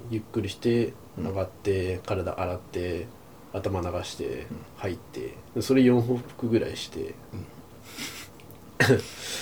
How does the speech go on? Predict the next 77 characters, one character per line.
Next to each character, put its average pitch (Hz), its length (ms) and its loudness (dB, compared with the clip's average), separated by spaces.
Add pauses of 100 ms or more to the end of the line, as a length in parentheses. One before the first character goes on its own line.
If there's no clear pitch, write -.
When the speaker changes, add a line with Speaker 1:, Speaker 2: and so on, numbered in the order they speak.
(120)
Speaker 1:
で、 151 120 6
そ 160 180 8
の 175 260 12
三、 165 360 8 (120)
三、 143 300 6
四 151 160 10
往 147 40 10
復 - 200 0
ぐ 143 100 10
ら 101 60 10
い 82 80 2
し - 60 -8
て、 85 380 0
Speaker 2:
う - 40 -6
ん。 92 120 -4 (220)
Speaker 1:
ち 185 60 4
ょ - 20 2
っ - 40 2
と 110 100 6
他 117 220 8
の 139 100 10
普 - 100 2
通 151 240 8
の、 143 240 10 (220)
な 120 120 6
ん 98 80 2
だ、 - 180 -2 (220)
あ 76 60 -6
の、 78 340 -4 (460)
な - 60 -2
ん - 40 -8
か - 60 2
い 120 80 8
ろ 165 60 12
い 170 40 12
ろ 185 80 12
あ 175 40 12
る 135 80 8
じ 90 80 2
ゃ - 20 -2
ん。 - 60 -8 (640)
サ 120 180 8
ウ 107 80 8
ナ 92 100 2
と 90 140 -4
か、 - 140 -12 (580)
だ - 80 -4
と - 140 -10
か、 - 220 -4
ジ 101 120 -2
ェ - 20 -2
ッ 135 100 4
ト 113 80 4
バ 165 140 8
ス - 60 0
だ 392 60 10
と - 0 -
か。 415 40 10
Speaker 2:
え、 302 60 6
で 101 100 0
か - 140 -6
い、 - 100 -10 (260)
で 120 120 4
か - 120 6
い 127 100 2
と - 100 -2
こ 90 80 -2
だ - 60 -4
っ - 40 -12
た - 80 -14
の？ - 60 -10
ス - 160 -4
ー - 40 -6
パ - 120 -14
ー - 40 -10
銭 - 220 -10
湯。 - 60 -18